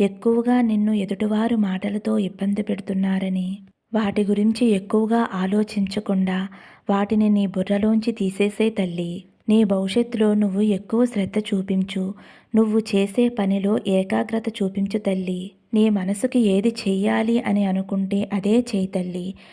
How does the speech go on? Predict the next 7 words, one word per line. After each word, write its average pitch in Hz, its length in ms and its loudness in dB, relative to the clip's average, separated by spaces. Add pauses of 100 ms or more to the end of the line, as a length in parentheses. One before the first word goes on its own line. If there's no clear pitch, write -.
(200)
ఎవరు 202 340 2
మాటలు 208 460 0
కూడా 196 420 0
పట్టించుకోవద్దమ్మా. 190 1200 -2 (480)
పట్టించుకోకుండా 220 1040 0
ఉన్నప్పుడే 185 680 -4 (420)
అంతా 196 340 0